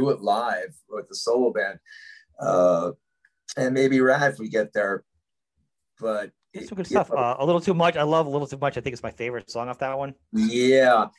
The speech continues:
Speaker 1: And, you know, talk about rewriting lyrics. We had all of us living in this compound at the time where the studio was at. We decided, "Well, get us out of L A,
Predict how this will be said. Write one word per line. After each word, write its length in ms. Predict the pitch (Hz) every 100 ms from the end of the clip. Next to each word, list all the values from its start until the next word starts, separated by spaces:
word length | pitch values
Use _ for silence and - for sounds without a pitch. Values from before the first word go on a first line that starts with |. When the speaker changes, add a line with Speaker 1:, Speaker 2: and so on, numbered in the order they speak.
| _
Speaker 1:
And, 240 | 135 139 139
you 100 | 165
know, 100 | 190
talk 240 | - 175 196
about 240 | 147 117
rewriting 560 | 143 151 139 135 117 98
lyrics. 520 | 120 185 120 - - -
We 160 | 139 160
had 220 | 160 127
all 320 | 120 151 160
of 80 | 139
us 320 | 117 113 - _ _ _ _ 123
living 500 | 113 131 151 151 131
in 140 | 120
this 200 | 117 107
compound 920 | - 139 135 156 143 139 110 101 104
at 180 | 98 107
the 80 | 101
time 540 | - 107 104 104 101 - _ - _ -
where 240 | - 120
the 80 | 113
studio 480 | - - 185 180 123
was 180 | 110 95
at. 360 | 104 101 104 -
We 200 | 117 117
decided, 600 | 110 - 110 117 120 110
"Well, 320 | 107 127 - -
get 140 | 175 180
us 140 | 160
out 200 | 143 135
of 100 | 135
L 260 | 123 127 107
A, 220 | 110 92